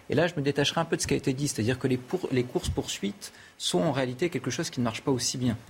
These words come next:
Un reportage sur votre chaîne il y a quelques mois montrait qu'en Grande-Bretagne, c'était pas non plus la panacée. Parce que, à la fois, il y a la question du, euh, soutien de la hiérarchie, mais pas que. Pour un policier, faire une course-poursuite et potentiellement tuer ou blesser quelqu'un,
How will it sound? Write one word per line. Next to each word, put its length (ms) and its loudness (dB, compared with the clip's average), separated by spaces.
Un 60 -2
reportage 460 0
sur 80 -4
votre 260 -2
chaîne 340 2
il 20 2
y 40 2
a 20 0
quelques 260 0
mois 260 4
montrait 240 2
qu'en 140 4
Grande-Bretagne, 540 4
c'était 180 -6
pas 140 0
non 100 -2
plus 160 -8
la 60 2
panacée. 440 2
Parce 200 0
que, 200 2
à 80 4
la 80 4
fois, 400 0
il 60 2
y 40 6
a 20 6
la 80 4
question 540 0
du, 380 2
euh, 100 2
soutien 300 0
de 40 4
la 80 4
hiérarchie, 480 0
mais 60 2
pas 140 2
que. 220 -2
Pour 200 2
un 60 2
policier, 540 0
faire 480 -2
une 100 -2
course-poursuite 880 -2
et 100 0
potentiellement 640 2
tuer 200 2
ou 40 4
blesser 300 2
quelqu'un, 380 0